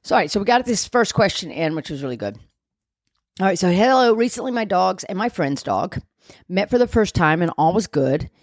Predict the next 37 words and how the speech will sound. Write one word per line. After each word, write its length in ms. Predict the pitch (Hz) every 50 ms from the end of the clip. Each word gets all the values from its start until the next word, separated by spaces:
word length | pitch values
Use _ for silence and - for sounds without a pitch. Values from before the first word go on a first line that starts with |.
| _ _ _ _ -
until 460 | 196 190 165 - - 175 180 175 175
my 280 | - 170 165 190 233 254
dog 300 | 202 175 160 170 175 -
tried 220 | - 160 151 160
playing 340 | - - 165 143 139 143 143
tug 380 | - - - - 240 233 226 202
with 120 | 185 175
a 60 | - 180
toy 520 | - - - 165 143 135 123 135 160 165 156 _ _ _
that 300 | - 151 143 143 - - - - - - _ _ _ _
her 140 | _ - 160 143
friend's 260 | - 247 247 240 -
dog 200 | 170 156 156 -
had 80 | 160
in 80 | 147 139
her 40 | 143
mouth. 400 | 139 131 113 - - - 117 -
So 240 | - 214 185 143 - _ _ - - _ _ _
we 80 | 180 180
have 240 | 190 190 185 165 -
the 80 | 180
friend's 340 | - - 240 262 269 285 -
dog. 400 | - 175 151 135 135 156 185 - - _ - _ _ _
Uh, 140 | - 151 160 160
we'll 140 | 170 185
call 240 | 160 - 196 185 175
this 240 | 160 175 175 - -
dog 320 | - 185 180 175 170 -
Spot, 500 | - - - - - 135 120 170 - - - _ - - - _ _ _ _ _ _ -
and, 500 | 170 156 180 208 180 175 170 165 151 160 - _
uh, 160 | - 160 165 160
we're 60 | 165
gonna 220 | 175 180 170 170 165
call 420 | - - 190 170 156 156 156 151
the 460 | 147 143 147 143 147 143 143 139 131 - _ _ - -
client's 560 | - - - 214 247 254 247 214 175 - -
dog, 420 | - 147 117 107 113 120 147 -